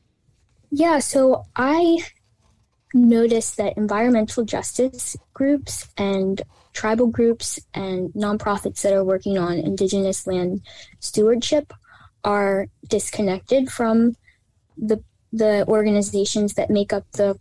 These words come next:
core. Um, additionally, public health departments, which I also included in that big master list I was talking about,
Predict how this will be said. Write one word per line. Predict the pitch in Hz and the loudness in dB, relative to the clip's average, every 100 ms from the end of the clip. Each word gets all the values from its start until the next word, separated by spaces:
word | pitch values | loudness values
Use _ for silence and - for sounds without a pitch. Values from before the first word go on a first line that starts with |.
| - | -2
core. | 202 190 240 370 - _ - - | 0 2 0 -2 -8 _ -20 -10
Um, | - 196 190 185 - | -4 -2 0 0 0
additionally, | 202 220 - 247 220 208 202 - | 0 0 2 2 4 2 0 -4
public | 202 202 180 | -2 -2 -4
health | - - 196 247 - | -8 -4 -2 -4 -8
departments, | - 277 - 277 285 311 330 - | -6 -4 -2 0 4 4 4 0
which | 214 | -4
I | 196 - | -4 -4
also | 196 202 240 | -6 -2 2
included | 226 226 247 240 240 226 | 2 2 2 4 4 6
in | 226 | 4
that | 214 - | 0 0
big | 233 | 0
master | 214 208 220 - 233 | 2 0 -2 -2 2
list | 233 233 247 | 2 0 -2
I | |
was | 233 233 | 0 -2
talking | - 240 240 247 | -2 -4 0 0
about, | 247 254 254 | 2 2 -2